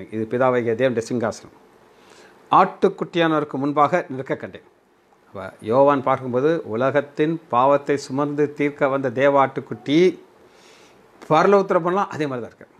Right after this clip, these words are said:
ஏன்னா நம்ம அவரை எப்படி தான் பார்க்குறோம்? "என்னுடைய பாவத்தை சுமந்ததுனால தான் நான் இங்க வந்திருக்கிறேன்." பதினாலாவது வசனம் பாருங்க. "அது உமக்கே தெரியும், அவர்கள் மிகுந்த உபத்திரத்து வந்தார். இவர்கள் தங்களுடைய அங்கி ஆட்டுக்குட்டியானுடைய ரத்தத்திலே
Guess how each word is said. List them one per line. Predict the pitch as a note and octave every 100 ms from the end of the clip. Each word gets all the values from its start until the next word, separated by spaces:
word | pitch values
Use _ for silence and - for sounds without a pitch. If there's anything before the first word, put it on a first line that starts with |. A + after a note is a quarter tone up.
| _ _ _ _ _ -
ஏன்னா | G#2+ G#2+
நம்ம | G#2+
அவரை | A2+ A2
எப்படி | A2 C3+ C3
தான் |
பார்க்குறோம்? | A#2+ A2+ B2 B2 - - _
"என்னுடைய | A#2+ C3 C#3 C3
பாவத்தை | B2 B2+ C3+ B2 -
சுமந்ததுனால | B2 B2+ B2+ A#2+ A2+
தான் | B2 -
நான் | A2 A2+ C3
இங்க | A2
வந்திருக்கிறேன்." | G2+ G#2 G#2 F2+ - - _ _ _ _ _ -
பதினாலாவது | A#2 C3
வசனம் | C3 A2+ B2
பாருங்க. | A#2 A#2 C3+ C3+ - _ _ _ _ _ _ _ -
"அது | A2+ A#2 A#2 -
உமக்கே | B2+ C3+ C#3+
தெரியும், | - B2+ C#3+ D3
அவர்கள் | A2+ A2 A2 G#2+
மிகுந்த | A2+ B2+ F#3 F3+ F3+ F3+ F3+ -
உபத்திரத்து | B2 D#3 D3+ C3
வந்தார். | B2+ A#2 -
இவர்கள் | A#2 B2 B2
தங்களுடைய | A#2 B2 B2 B2 B2 -
அங்கி | C#3+ F3 C#3+ B2+ G#2 G2+ - _ _
ஆட்டுக்குட்டியானுடைய | B2 E3+ F#3 F3+ E3+ E3 D#3+ C#3+ C3+
ரத்தத்திலே | C3 D#3 E3 D#3+ C#3+ D3+